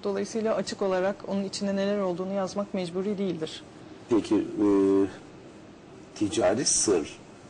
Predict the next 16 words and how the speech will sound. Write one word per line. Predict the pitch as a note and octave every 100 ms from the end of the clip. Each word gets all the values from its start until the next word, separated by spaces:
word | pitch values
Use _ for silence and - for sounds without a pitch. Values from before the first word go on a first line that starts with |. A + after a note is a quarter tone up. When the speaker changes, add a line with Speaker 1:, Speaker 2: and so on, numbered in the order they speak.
| - - -
Speaker 2:
eğer | - B2
sağlığımıza, | A#2+ - G2+ E2+ F2+ F2 F2 D#2+ -
insanın | G#2 G2+ - F#2 F#2+ F2+ F2
yaşamına | F2 - E2 F2+ F2 -
çok | F#2 -
ciddi | E2 - F#2
risk | F2+ -
oluşturuyorsa | D2+ D#2 - D#2+ F2 - - - - -
sır | - A2
olmalı | F#2+ D#2+ D#2+
mıdır? | G2 F#2 C#2+ - - - - - - - - - - -
Speaker 1:
Bence | A#3 G3 F#3
olmamalı | C#4 B3+ G#3 E3 E3 F#3 C#4+ - -
ama | G#3 G#3+ A3+
şu | - G#3+
anda | F3 F3